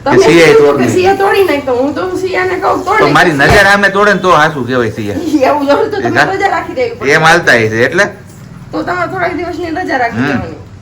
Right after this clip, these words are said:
Speaker 1: તમે સિયાને, તમે કીધું સિયા તોડી નાખ્યો, સિયાથી ન તૂટે તો ઈ મને એમ કે, "મમ્મા, લે ને મારી હેલ્પ કરતો." તો મારે
Speaker 2: હો?
Speaker 1: થોડી મારી એકની એક દીકરીને ના પડે કે હું નહીં તોડું.
Speaker 2: ઓહો, હો, હો.
Speaker 1: તો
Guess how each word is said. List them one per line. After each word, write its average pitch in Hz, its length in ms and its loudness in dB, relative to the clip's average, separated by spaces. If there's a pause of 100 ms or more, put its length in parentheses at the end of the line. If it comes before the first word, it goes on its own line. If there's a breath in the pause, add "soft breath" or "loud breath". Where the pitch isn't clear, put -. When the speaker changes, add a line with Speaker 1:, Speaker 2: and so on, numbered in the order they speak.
(280)
Speaker 1:
તમે 320 260 -2
સિયાને, 359 460 -4
તમે 339 240 -2
કીધું 381 240 -2
સિયા 349 200 -2
તોડી 392 260 0
નાખ્યો, 262 260 -4
સિયાથી 330 360 -4
ન 349 40 -4
તૂટે 311 380 -2
તો 294 60 -4
ઈ 349 40 0
મને 440 260 0
એમ 427 340 2
કે, 269 80 -6
"મમ્મા, 349 320 0 (300 loud breath)
લે 302 140 0
ને 349 80 0
મારી 339 320 0
હેલ્પ 330 300 -2
કરતો." 330 280 -6
તો 311 120 0
મારે 247 260 4
Speaker 2:
હો? 349 60 0
Speaker 1:
થોડી 403 200 2
મારી 392 200 2
એકની 339 260 0
એક 320 180 -4
દીકરીને 285 300 -4
ના 277 160 2
પડે 277 220 -2
કે 262 100 -4
હું 247 100 -2
નહીં 254 160 0
તોડું. 247 160 2
Speaker 2:
ઓહો, 208 420 6
હો, 185 440 6
હો. 160 160 4
Speaker 1:
તો 226 480 -2